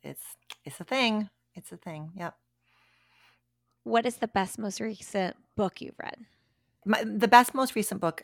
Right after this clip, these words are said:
Speaker 1: I read is one called Desire, all about desire discrepancy that we were talking about earlier by Lauren Fogel Mercy and Jennifer Venzel.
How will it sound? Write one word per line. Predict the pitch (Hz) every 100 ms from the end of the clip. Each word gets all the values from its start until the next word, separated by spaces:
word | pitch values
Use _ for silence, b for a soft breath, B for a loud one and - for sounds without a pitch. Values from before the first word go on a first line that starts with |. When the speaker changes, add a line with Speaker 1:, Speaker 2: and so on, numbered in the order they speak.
| -
Speaker 1:
I | 160
read | 147 139 139 -
is | 165 160
one | 160 151
called | 160 160 151
Desire, | 156 143 - - -
all | - 156
about | 160 156
desire | 165 175 196
discrepancy | 202 - 139 139 135
that | 147
we | 151
were | 143
talking | - 147 151
about | 139 -
earlier | 143 139 139 - -
by | 147 139 135 143
Lauren | 165 156 147 147
Fogel | 147 147 147
Mercy | 151 151 151 156 151 147
and | 151 151
Jennifer | 139 139 143 131 135
Venzel. | 131 139 - 90